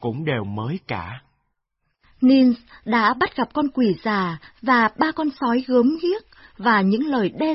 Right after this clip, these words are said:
Speaker 2: dọa của con quỷ không làm Nins nao núng. Ngay lúc đó, Gogo đã đưa chú đến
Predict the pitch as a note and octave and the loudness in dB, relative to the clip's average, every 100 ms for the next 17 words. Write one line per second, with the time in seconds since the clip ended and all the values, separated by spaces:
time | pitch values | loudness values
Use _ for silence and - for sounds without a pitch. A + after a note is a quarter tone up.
0 | - A#3 F3+ - A3 E3+ A#3+ A#3 G#3+ E3 | -4 -4 -4 -2 -2 0 -2 0 0 0
1 | - - C#4+ A#3+ G#3 D#3+ G#3+ A#3 A#3 - | -2 -4 -2 0 0 -2 0 0 -2 -6
2 | A3+ G#3+ G3 F#3+ G#3 C4 _ _ _ - | -6 -4 -2 -2 -4 -6 _ _ _ -20
3 | - _ B3+ A#3+ E4 A3+ G#3+ G3+ C4 - | -20 _ 2 2 0 -2 -2 -2 -4 -10
4 | - - C4+ A#3+ B3+ B3 A#3 B3+ A#3 D#4 | -20 0 2 6 6 4 2 0 0 -2
5 | D4 C#4 B3+ A#3+ A#3 | -2 -2 0 2 2